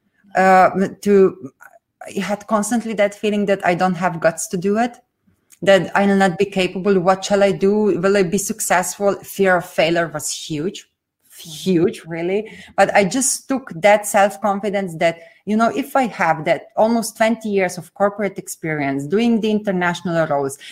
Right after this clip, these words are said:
being a leader of over twenty people, uh, knowing the business, leading the business, having that huge business experience, I can do something with that. And then I transformed it into that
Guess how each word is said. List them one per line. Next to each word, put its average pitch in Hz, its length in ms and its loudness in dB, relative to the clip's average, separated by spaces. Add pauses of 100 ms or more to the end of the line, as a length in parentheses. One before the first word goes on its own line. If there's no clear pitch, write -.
(160)
being 240 360 6
a 190 360 4 (140)
leader 208 400 4
of 190 300 0
over 196 260 4
twenty 190 420 -4
people, 170 420 -2 (140)
uh, 165 300 4
knowing 208 380 2
the 202 80 2
business, 165 460 -2
leading 202 360 0
the 170 80 -4
business, 156 480 -6
having 220 360 0
that - 140 -14
huge 226 440 0
business 226 320 0
experience, 202 500 -4
I 202 80 0
can 220 200 0
do 226 100 -2
something 160 420 -2
with 143 160 -8
that. - 200 -6 (420)
And 196 180 2
then 220 300 4
I 190 180 2
transformed 190 720 0
it 180 140 -6
into 165 280 -8
that 160 320 2